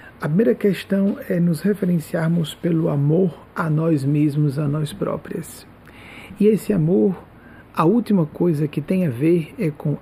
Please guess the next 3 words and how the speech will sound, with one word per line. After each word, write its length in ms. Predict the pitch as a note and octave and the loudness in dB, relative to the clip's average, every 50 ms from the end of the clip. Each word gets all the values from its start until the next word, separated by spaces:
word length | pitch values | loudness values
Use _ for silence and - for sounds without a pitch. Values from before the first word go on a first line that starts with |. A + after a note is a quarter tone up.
| - - | -2 -2
egoísmo, 800 | F3+ D#3+ E3 D3+ D#3+ F3 F#3 F3+ D3+ D#3+ E3+ E3 E3+ E3+ D#3 - - - - - - - - - - - - - - - | 0 2 2 2 4 4 2 2 2 2 2 2 2 0 -2 -4 -8 -20 -20 -20 -20 -20 -20 -20 -20 -20 -20 -20 -20 -6
com 300 | - F3+ E3+ D#3+ D#3+ - | -2 0 0 2 0 0
egocentrismo, 1120 | G3+ D3+ D3 F#3+ F3+ - - D#3 D3 - D#3 D#3 D#3+ D#3+ E3 D3+ C3 D3 D3+ D3+ E3 D#3+ D3 | 0 0 2 2 0 2 0 -2 0 0 0 0 2 2 0 0 0 0 0 0 0 -2 -4